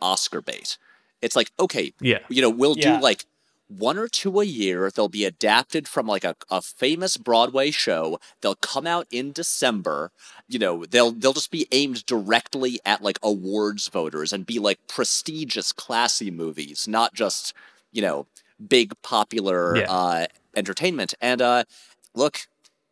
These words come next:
Speaker 1: if you wanna win Oscars, you know, just add an extra song, especially in this time when the big pop tie-in singles have, like, kind of declined, and it's an easy way to, if nothing else, just, like, squeeze in an extra nomination.
Speaker 2: Yeah, just get in the door.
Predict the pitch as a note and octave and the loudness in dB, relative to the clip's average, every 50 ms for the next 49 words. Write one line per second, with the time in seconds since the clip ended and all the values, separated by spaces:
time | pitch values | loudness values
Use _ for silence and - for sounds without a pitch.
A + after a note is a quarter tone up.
0 | _ _ _ _ - - A2+ A2+ - B2+ A#2 A2 B2+ C#3 D3 C#3 C#3 C3+ B2+ A#2+ | _ _ _ _ -8 -6 -4 -4 -2 -2 0 0 2 2 2 2 2 2 4 4
1 | C3 E3+ - - - A2 F2+ F2 E2+ - - G2+ G2 F#2+ F#2+ F#2+ F#2 F#2 F#2 F2 | 4 2 2 0 0 0 0 0 -2 -2 -2 0 2 2 2 4 2 2 0 0
2 | B2 C3 - - _ _ - A2+ B2+ D#3 E3 E3 D3 C#3+ D3+ - - - C3+ G#2+ | -2 -2 -2 -4 _ _ 2 4 6 6 4 4 2 0 -2 -2 -4 -4 -2 -2
3 | - - - A2+ B2+ D3+ B2 D#2+ C#2+ C#2+ C#2+ C#2+ D2 - - - - - - - | 0 2 2 2 2 2 0 -2 -4 -8 -14 -14 -4 -2 0 0 0 0 2 2
4 | F3+ G#3 - - - F3 D3 B2 A2+ - G#2+ G#2+ G#2 G2 - - - A#2+ G#2+ G2+ | 4 4 4 2 2 0 0 -2 -2 -2 -4 -4 -4 -4 -6 -6 -4 -2 -2 -2
5 | G2+ G2+ G2 F#2 F2+ E2 E2 D#2+ D#2 D#2 - - - - - - - - _ _ | -2 -2 -4 -4 -4 -4 -6 -8 -10 -12 -14 -18 -20 -20 -20 -20 -20 -20 _ _
6 | B2+ B2+ A2+ G2+ - A#2+ A#2+ A2+ - _ - - - A2 G#2+ - - - B2 A#2 | -2 -2 0 0 2 2 2 0 -2 _ -6 -2 0 0 0 -2 -4 -2 2 2
7 | A2 G#2+ G#2 G2+ - - G#2+ G2+ G2 G2 F#2 F#2 - G#2 F2 D#2 F#2 - - G2+ | 4 4 2 2 0 -2 -2 -2 -2 -2 -2 -2 0 -2 -2 -2 -4 -8 -8 -8
8 | F#2+ E2 D2+ D2+ E2+ - - - - C3+ C#3 C#3+ B2+ F#2 D#2+ D2 D2 D2 - - | -8 -8 -8 -8 -8 -8 -8 -4 -2 -2 0 0 -2 -2 -4 -6 -8 -10 -12 -10
9 | - F2+ F#2 F#2 F2+ F2 - - F2 - B2+ D3 E3 D#3+ E3 D3+ C#3 C3+ C#3+ C#3+ | -6 -6 -4 -4 -4 -4 -6 -10 -12 -14 -12 -10 -8 -8 -6 -6 -4 -2 -2 -2
10 | D3 C#3+ - - A2+ F2 - - F2 F#2+ G#2 - C3 B2 B2 A#2+ A#2+ A#2+ C3 B2+ | -2 -2 -4 -4 -6 -6 -6 -6 -6 -4 -4 -4 -4 -6 -6 -6 -4 -4 -4 -6
11 | - - - - G#2 F2+ - - - D#2+ B1+ - - - - - _ - - - | -6 -8 -6 -6 -4 -4 -4 -4 -6 -6 -6 -6 -8 -14 -16 -18 _ -12 -6 -4
12 | - - - - - C3+ A#2 C3 B2 - C#3+ B2+ - B2+ A#2 A#2 A#2 A2+ A2+ A2+ | -4 -4 -4 -6 -8 -8 -8 -8 -8 -6 -6 -4 -2 -2 -2 -2 -4 -6 -6 -6
13 | A2 G2+ G2+ G#2 G#2 - - - G#2+ F2+ F2+ F2 F2 F2 E2+ E2 E2 D#2 E2 E2+ | -6 -4 -2 -2 -2 -4 -4 -4 -4 -4 -2 -2 -2 -2 -2 -4 -4 -4 -4 -4
14 | E2+ C#2+ C2+ C#2+ D2 - - - - - B2 B2+ A#2 A2 G#2 G2 - - - - | -6 -6 -8 -10 -12 -12 -12 -8 0 2 4 4 4 2 0 -2 -4 -8 -8 -8
15 | - A#2+ | -10 -12